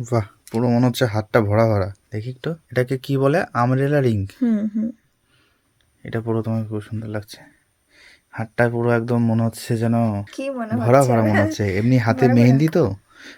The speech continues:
Speaker 1: হাতে মেহেন্দি, আহ, সবকিছুর সঙ্গে পুরো একদম সাজানো মনে হচ্ছে।
Speaker 2: তো এমনিতেই, মানে, আমব্রেলা রিং একটা পরলেই এনাফ, মানে, একটাতেই একটা হাত কভার হয়ে যায়, মিডিলে একটা পরলে।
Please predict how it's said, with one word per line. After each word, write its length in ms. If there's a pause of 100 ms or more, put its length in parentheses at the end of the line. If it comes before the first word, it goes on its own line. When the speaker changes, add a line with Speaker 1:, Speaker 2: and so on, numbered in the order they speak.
(140)
Speaker 1:
হাতে 200
মেহেন্দি, 640
আহ, 800
সবকিছুর 400
সঙ্গে 260
পুরো 180
একদম 420 (440)
সাজানো 440
মনে 160
হচ্ছে। 360 (120)
Speaker 2:
তো 200
এমনিতেই, 600
মানে, 380 (240)
আমব্রেলা 520
রিং 180
একটা 280
পরলেই 440
এনাফ, 380
মানে, 220
একটাতেই 480
একটা 260
হাত 240
কভার 300
হয়ে 180
যায়, 140
মিডিলে 360
একটা 240
পরলে। 400